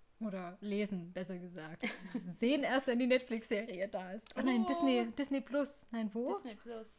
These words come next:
Speaker 1: Disney Plus.
Speaker 2: ja. Ja.
Speaker 1: Ja. Noch ein Hinweis für alle,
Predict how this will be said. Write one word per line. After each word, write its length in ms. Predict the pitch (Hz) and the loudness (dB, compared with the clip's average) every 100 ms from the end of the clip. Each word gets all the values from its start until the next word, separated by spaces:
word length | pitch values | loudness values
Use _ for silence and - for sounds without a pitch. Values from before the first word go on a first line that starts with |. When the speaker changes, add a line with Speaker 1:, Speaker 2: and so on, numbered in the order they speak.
| - | -8
Speaker 1:
Disney 240 | 240 226 220 | -4 -2 -2
Plus. 420 | 220 202 - - - _ - - - | -2 -6 -6 -18 -20 _ -20 -20 -20
Speaker 2:
ja. 60 | 226 | -16
Ja. 100 | 226 - - - - - - 185 | -16 -20 -20 -20 -20 -16 -8 -8
Speaker 1:
Ja. 200 | 165 185 - - - - - 233 - - - - - | -8 -14 -14 -20 -20 -20 -16 -16 -16 -20 -20 -12 -2
Noch 160 | 285 | 0
ein 180 | - 262 | 0 -4
Hinweis 540 | 247 294 285 254 240 - | 0 -2 0 -4 -4 -10
für 400 | - 240 226 226 - | -10 -6 -6 -8 -10
alle, 420 | 196 226 233 233 | -4 -2 0 -2